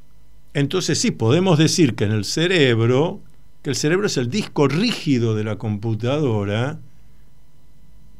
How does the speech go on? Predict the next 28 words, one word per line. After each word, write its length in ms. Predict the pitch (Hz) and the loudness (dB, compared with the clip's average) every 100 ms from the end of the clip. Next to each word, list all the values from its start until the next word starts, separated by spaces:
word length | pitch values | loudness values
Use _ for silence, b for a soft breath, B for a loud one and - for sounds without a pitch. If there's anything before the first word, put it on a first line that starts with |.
| - | 0
que 320 | 143 175 - - | 4 4 2 -2
teclea 500 | 156 143 143 202 202 | 0 0 0 2 4
y 40 | 175 | 4
dirige 460 | 147 151 156 175 | 4 2 0 0
algo 200 | 175 175 | 2 2
que 80 | 135 | 0
llamamos 400 | 123 151 156 123 | 0 2 2 2
lo 160 | 131 117 | 0 2
psíquico, 480 | - 127 120 113 117 | 0 2 2 0 0
pero 160 | 131 | 0
lo 100 | 139 | -2
psíquico 380 | 139 202 190 165 | -2 -6 -6 -4
es 60 | 135 | -2
del 100 | 143 | -2
orden 240 | 165 151 | -2 -4
de 80 | 135 | -4
lo 140 | 127 | -2
no 140 | 147 131 | -4 -6
físico. 580 | 175 - 107 - 98 - - - B B B B | -8 -8 -10 -12 -14 -16 -18 -18 B B B B
Y 180 | 190 160 | 2 4
Jung 200 | 208 202 | 6 6
va 100 | 170 | 4
más 200 | 165 175 139 | 6 6 6
lejos 440 | 202 214 - 117 | 6 6 4 0
todavía. 600 | 123 107 104 92 90 82 - - - - - - - - - | 0 0 0 -4 -8 -10 -14 -16 -16 -16 -16 -16 -16 -14 -2
Jung 340 | 160 196 185 - | 2 2 -2 -4
habla 480 | 156 190 185 180 - - - - - - - - - - | 0 2 2 0 -2 -12 -16 -16 -16 -16 -16 -16 -16 -12
de 480 | 151 123 165 185 | -8 0 2 0